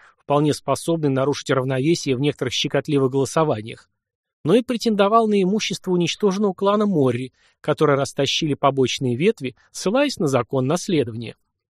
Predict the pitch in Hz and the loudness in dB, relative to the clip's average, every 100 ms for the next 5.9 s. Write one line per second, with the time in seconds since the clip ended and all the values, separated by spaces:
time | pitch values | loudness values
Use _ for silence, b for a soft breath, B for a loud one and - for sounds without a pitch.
0 | _ _ 208 214 226 220 220 214 196 214 | _ _ -2 0 -2 -2 0 2 2 0
1 | 214 190 196 185 220 196 190 - - 190 | 0 0 2 2 2 2 0 -2 -4 2
2 | 196 185 175 175 190 202 185 - 190 - | 2 2 -2 -2 0 2 2 -2 -6 -4
3 | 190 180 180 - 208 185 175 165 180 180 | -2 0 -2 2 2 4 0 0 0 2
4 | 180 170 196 233 185 117 - 131 - 139 | 0 0 2 4 2 0 -4 -4 -2 -6
5 | 127 131 - 131 123 127 156 127 117 | -4 -6 -6 -6 -2 0 0 -2 -8